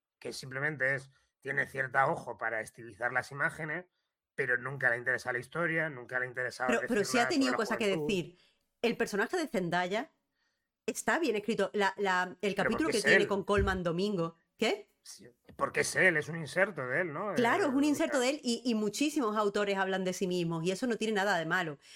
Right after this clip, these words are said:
Speaker 2: Si él hubiera seguido
Speaker 1: Mm.
Speaker 2: explorando la relación entre, eh, Zendaya y el personaje que es su dealer, la relación de Zendaya con los recuerdos que tiene del instituto,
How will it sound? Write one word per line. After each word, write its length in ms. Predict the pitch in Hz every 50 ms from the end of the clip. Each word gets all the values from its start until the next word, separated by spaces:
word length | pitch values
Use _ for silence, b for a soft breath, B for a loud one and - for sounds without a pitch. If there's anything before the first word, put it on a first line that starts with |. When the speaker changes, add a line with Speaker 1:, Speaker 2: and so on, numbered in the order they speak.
| B B
Speaker 2:
Si 160 | B - 240
él 100 | 247 294
hubiera 200 | 320 330 302 294
seguido 300 | 285 - 277 214 240 233
Speaker 1:
Mm. 20 | 233
Speaker 2:
explorando 580 | - - 208 190 196 208 220 190 151 139 - _ _ _ _ _ _ _
la 120 | - 190 196
relación 540 | 190 190 180 170 165 - 220 202 214 226 247
entre, 440 | 226 220 214 220 214 208 202 196 202
eh, 260 | 196 185 185 185 175 180
Zendaya 680 | 214 190 180 175 170 185 202 220 202 196 185 185 185
y 80 | 185 185
el 80 | 175 170
personaje 420 | 196 170 - 190 175 175 190 202
que 100 | - 185
es 80 | 175 -
su 100 | - 185
dealer, 400 | 151 196 220 226 185 165 156 151 - B B B B B
la 140 | B 190 202
relación 420 | 196 185 185 170 170 - 214 208 226
de 100 | 233 233
Zendaya 720 | - 226 190 180 175 196 208 220 202 185 170 156 147 b b b b
con 160 | - 233 214
los 120 | 208 202 196
recuerdos 480 | 202 190 190 - 208 214 233 233 240
que 120 | 233 - 240
tiene 360 | - 208 202 208 208 175 -
del 200 | - 170 190 185
instituto, 640 | 196 196 - 190 160 202 220 240 - 226 214 233 -